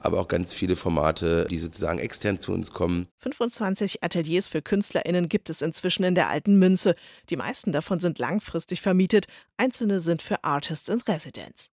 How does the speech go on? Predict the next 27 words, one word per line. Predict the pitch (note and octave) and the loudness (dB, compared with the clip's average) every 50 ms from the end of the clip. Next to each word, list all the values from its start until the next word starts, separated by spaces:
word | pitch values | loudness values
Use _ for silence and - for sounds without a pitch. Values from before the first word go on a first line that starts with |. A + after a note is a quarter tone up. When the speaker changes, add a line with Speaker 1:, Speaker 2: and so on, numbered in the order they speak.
| _ _ _ _ _ - - - - - | _ _ _ _ _ -16 -14 -14 -4 -2
Speaker 2:
Wertvoller | F3 F#3 A3+ - - - F#3+ E3 D3+ C#3+ - | -2 -2 -2 -2 -2 0 2 2 2 0 2
Raum | C#3+ D#3 F3+ F#3+ F#3+ F#3 | 4 4 6 6 6 6
in | E3+ D#3 | 4 4
einer | D3+ D3 C#3+ E3 | 2 2 2 0
Stadt, | - - - G3+ G3+ - | 0 0 0 -2 0 0
in | G#3+ F3+ D#3 | -2 0 2
der | E3+ D#3 C#3+ | 2 2 0
auch | C#3+ - - | 0 -2 0
immer | - F#3+ F3+ F3 | 2 2 4 4
mehr | E3+ F3 D#3 - | 4 4 2 2
Ateliers | F#3 F3 F#3+ G3 F3 E3 E3 E3+ E3+ D#3+ - | 2 2 2 2 2 2 2 2 2 2 2
der | - F#3+ F3 | 2 0 2
Gentrifizierung | D3 F3+ D#3+ D#3+ - - G3 - - B3 - - - - - F3 D3 D3 D3 C#3+ - | 4 4 4 2 2 -2 -4 -2 -2 -4 -4 -4 0 2 2 2 2 0 -4 -6 -6
zum | - F#3 D#3+ | -6 -4 -4
Opfer | - C#3+ D#3 - - D#3 C#3 | -2 -4 -4 -4 -6 -8 -8
fallen. | - - - D3+ G#2+ F2+ - _ _ _ _ _ _ _ _ - - - - - | -6 -6 -8 -8 -8 -10 -16 _ _ _ _ _ _ _ _ -14 -12 -10 -10 -8
An | - D#3 C3+ | -8 -8 -4
gleicher | - D3 D#3 G#3+ - C4 A#3+ | -2 0 0 0 2 0 0
Stelle | - - A#3 G#3 G#3 G#3+ G#3+ | 0 2 2 4 4 4 4
soll | F3+ D#3+ D#3+ D#3+ D#3 | 4 4 4 4 4
allerdings | D3+ D3 D3+ - D3 D3 D#3 E3 - | 4 2 2 0 -2 -4 -4 -6 -4
auch | - - D3 D#3+ - | -2 0 0 0 0
das | - F3 - - | -2 -2 0 0
House | F#3 E3 F#3 - | 0 0 2 0
of | F#3 - - | -2 -4 0
Jazz | - F#3+ F3+ F#3 G#3 G3+ - - | 0 2 2 2 0 -2 -2 -2
entstehen, | D3+ D#3+ - - - E3+ E3 E3+ E3+ | -2 -2 -2 -2 0 2 2 2 0